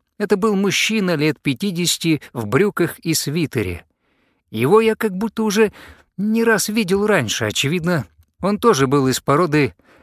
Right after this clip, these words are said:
любителей гулять по парку. При нём всегда был портативный радиоприёмник. Мы подошли поближе друг к другу.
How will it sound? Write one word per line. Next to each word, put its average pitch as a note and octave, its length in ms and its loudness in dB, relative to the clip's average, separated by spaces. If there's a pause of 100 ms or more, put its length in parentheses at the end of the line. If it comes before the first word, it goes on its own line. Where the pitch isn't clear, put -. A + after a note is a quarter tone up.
(160)
любителей D3 640 0
гулять D#3 400 2
по F3 140 2
парку. - 460 -2 (1000)
При C#3 140 2
нём A3 180 2
всегда E3 400 0
был D#3+ 220 0
портативный D3 720 2
радиоприёмник. C3+ 1000 0 (400)
Мы F#3+ 160 4
подошли F3+ 480 0
поближе E3 600 0
друг C#3+ 260 0
к B2+ 40 -8
другу. G#2+ 520 0